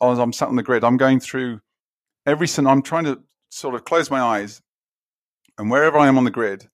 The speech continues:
I try and think through what could be the potential outcome of the good start. What's the outcome of that? Bad start. What's the outcome of that? If he goes to the outside, and what am I gonna do? If he goes to the inside, what am I gonna do?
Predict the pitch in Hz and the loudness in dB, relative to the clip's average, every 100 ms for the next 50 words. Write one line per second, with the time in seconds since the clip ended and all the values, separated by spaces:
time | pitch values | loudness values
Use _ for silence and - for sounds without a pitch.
0 | _ _ - 120 - 139 123 - 156 143 | _ _ -14 -6 -2 0 0 0 0 2
1 | - - 120 104 110 _ _ 131 135 - | 0 0 2 2 -2 _ _ 0 0 -4
2 | 139 127 120 - - 131 - 123 113 113 | -10 -8 -8 -12 -4 -4 -2 2 2 2
3 | - 113 104 101 - _ _ _ - 135 | -2 -4 -4 -6 -14 _ _ _ -4 -4
4 | - 117 92 80 110 - 113 101 - 107 | -2 2 2 0 -4 -2 -2 -2 -4 -6
5 | 98 95 - 113 110 - 104 95 104 - | -4 -4 2 2 2 2 2 2 -2 0
6 | 104 - 104 98 92 _ _ _ - 139 | -2 -2 -6 -6 -8 _ _ _ -8 -2
7 | 131 120 127 117 - 104 107 110 113 110 | -2 -2 0 0 2 2 2 4 4 4
8 | 107 107 98 104 101 120 127 117 - 117 | 2 -2 -2 -2 -2 -6 -6 -6 -6 -8
9 | 107 104 101 101 101 101 98 | -2 -2 0 -2 -2 -6 -8